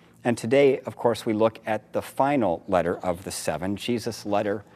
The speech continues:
uh, to the church in Laodicea. Uh, look at these pictures. They're of the ruins of the church in Laodicea. And again, thanks to Randy and Kathy McConnell for these pictures we've been using through this series. They're,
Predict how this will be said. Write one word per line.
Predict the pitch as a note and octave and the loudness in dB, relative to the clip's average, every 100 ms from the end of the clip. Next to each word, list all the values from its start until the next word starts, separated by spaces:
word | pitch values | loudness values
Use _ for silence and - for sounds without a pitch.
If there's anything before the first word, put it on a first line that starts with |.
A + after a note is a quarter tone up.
| _ _ - | _ _ -8
uh, | G2 F2+ | -8 -6
to | - | -2
the | F#2+ | -4
church | - - A2+ A2 - - | -4 0 0 0 -4 -4
in | G#2 G2 | -2 0
Laodicea. | G2+ G#2 F#2 F2+ - G#2+ D2+ D2 - _ _ _ - - - - _ _ _ - | 0 0 -2 -4 -8 -6 -6 -8 -18 _ _ _ -20 -20 -20 -20 _ _ _ -4
Uh, | D3 | 2
look | G#3+ A3+ | 4 2
at | - | 2
these | F3 - | 2 2
pictures. | - D3+ - E2 D#2+ - | 2 2 2 -6 -6 0
They're | A2+ B2+ | 4 6
of | B2+ B2 | 4 6
the | B2 | 4
ruins | A#2 D#3 C#3 F#2+ - | 8 8 8 6 2
of | G2 F#2+ | -6 -6
the | G2+ | -8
church | - F2+ E2+ - | -4 -4 -4 -6
in | F2 | -6
Laodicea. | F2 F2 E2+ D#2+ - F2 | -6 -6 -6 -8 -8 -8
And | A#2 G#2+ | -4 -4
again, | G#2+ B2+ A#2+ G#2+ - - | 0 0 0 -4 -16 -14
thanks | - B2+ B2 - | 0 0 0 -2
to | G2 | 0
Randy | G#2 A2 B2 A2 | 2 2 2 0
and | F#2+ | -2
Kathy | - A2+ G#2+ G#2+ | 0 0 0 -2
McConnell | F#2 - - B2 F2 F2+ | -4 -6 -2 0 2 -2
for | - G2 | -4 -4
these | F#2 - | -4 -6
pictures | - G#2+ - F2+ | -8 -8 -6 -6
we've | F#2+ F2 | -6 -4
been | F#2 | -2
using | F#2 F2+ F2+ | 0 -2 -6
through | D#2+ G2 | -6 -6
this | E2 - | -6 -6
series. | F#2+ E2 G#2 G#2 | -4 -2 -4 -4
They're, | G#2+ F#2+ | -4 -4